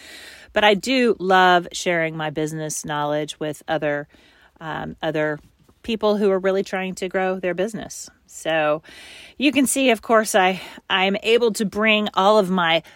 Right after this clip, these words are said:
thirty-four plus years of working in the industry right back to each of you with everything that our Four-Legged Kids team does daily in the Saint Louis area.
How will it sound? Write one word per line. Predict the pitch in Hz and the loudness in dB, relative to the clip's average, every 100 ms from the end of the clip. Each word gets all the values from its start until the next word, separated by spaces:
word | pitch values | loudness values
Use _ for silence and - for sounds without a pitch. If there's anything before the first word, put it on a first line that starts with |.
| _ | _
thirty-four | - 247 269 302 320 - 339 320 330 320 | -2 4 4 4 0 0 0 2 2 0
plus | - 302 294 - | -2 -2 -2 -4
years | 247 269 339 294 262 262 - | -6 -2 0 0 -2 -6 -6
of | 208 202 | -6 -2
working | 214 233 240 233 226 | -2 -2 -2 -4 -4
in | 208 214 | -4 -2
the | 226 - | -2 -2
industry | 247 240 - 196 185 - | -4 -4 -4 -4 -4 -4
right | 175 196 233 247 180 | 0 2 2 0 -2
back | 202 185 | -2 -2
to | - - | -6 -8
each | 208 202 | -8 -6
of | 226 | -6
you | 175 156 151 151 - - - - _ | -4 -2 -2 -4 -8 -18 -20 -20 _
with | - 185 170 170 - - | -2 4 4 4 0 -4
everything | 196 214 214 214 208 196 185 180 180 | 2 2 2 0 0 0 0 -2 -4
that | 165 175 170 | -2 0 0
our | - 156 | 0 -2
Four-Legged | - 175 165 156 156 | -2 -2 -2 -4 -8
Kids | - 160 151 147 _ | -8 -10 -10 -16 _
team | - 180 170 151 | -12 -8 -8 -6
does | 151 147 156 170 190 - - | -2 0 0 -2 -4 -12 -16
daily | 170 165 165 160 | -4 -2 0 -2
in | 151 | -6
the | 156 | -8
Saint | - 160 | -8 -10
Louis | - 165 147 143 | -4 -2 -2 -4
area. | 143 - - | -6 -6 -8